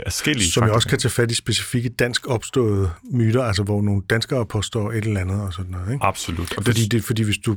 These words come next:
Speaker 2: hvis du søger på My Mannequin Debunk, så er det ikke sikkert, der kommer så meget, fordi hun netop taler på dansk.
Speaker 1: Det vil nok være en dårlig måde at søge på, ja, det er du helt ret i. Det havde jeg slet ikke lige tænkt over, men det er rigtigt, at, øhm, det, de tager netop også fat i de ting, som er spredt på sociale medier.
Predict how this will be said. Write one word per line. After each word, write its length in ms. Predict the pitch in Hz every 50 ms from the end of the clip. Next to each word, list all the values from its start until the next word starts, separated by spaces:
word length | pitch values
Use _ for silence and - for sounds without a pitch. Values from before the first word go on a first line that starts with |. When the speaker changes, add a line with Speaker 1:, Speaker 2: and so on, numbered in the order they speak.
| 101 - -
Speaker 2:
hvis 140 | 113 95
du 180 | - - 117 101
søger 320 | - - - - 123 131
på 160 | 135 - 127 117
My 240 | 110 107 104 104
Mannequin 420 | 101 101 101 107 123 135 - - 104 - -
Debunk, 400 | 123 117 - - 107 92 92 -
så 120 | - -
er 40 | 110
det 60 | 110
ikke 120 | 113 110 -
sikkert, 240 | - 113 117 107
der 60 | - -
kommer 220 | - 120 107 98
så 60 | 95
meget, 200 | 101 98 101 104
fordi 220 | - - - - 117
hun 160 | 92 101 101
netop 260 | 95 95 92 101 104 - -
taler 240 | - 101 92 98
på 100 | 92 -
dansk. 260 | - 131 135 - - - - - _ - - - - - - -
Speaker 1:
Det 100 | 123 117
vil 80 | 113
nok 120 | 110 113 113
være 80 | 110
en 60 | 98
dårlig 260 | - 110 107 110 110 113
måde 160 | 107 104 107
at 60 | 104
søge 180 | - - 113 104
på, 120 | - 95
ja, 60 | 98
det 80 | 107 -
er 40 | 107
du 100 | 107 101
helt 200 | 110 104 - -
ret 140 | 95 -
i. 60 | 104 98
Det 100 | - - - - - - - - - -
havde 120 | 113 104
jeg 100 | 98 87
slet 100 | - 92
ikke 100 | 87 -
lige 80 | 92 -
tænkt 200 | - 98 90 85
over, 100 | 85 87
men 120 | 95 104
det 60 | 127
er 80 | 127 127
rigtigt, 280 | 135 131 - 123 - -
at, 240 | - 101 - - -
øhm, 340 | 101 98 95 90 90 92 98
det, 320 | 95 - - 113 - - -
de 60 | 98
tager 160 | - 123 110
netop 180 | 107 117 113 117
også 160 | 117 - -
fat 240 | - - 127 127 -
i 20 |
de 100 | 104 104
ting, 220 | - - 123 110
som 100 | - 101
er 40 | 98
spredt 380 | 92 - - - - - - -
på 100 | - 92
sociale 340 | - 95 - - 107 98 92
medier. 360 | 92 98 98 98 - 101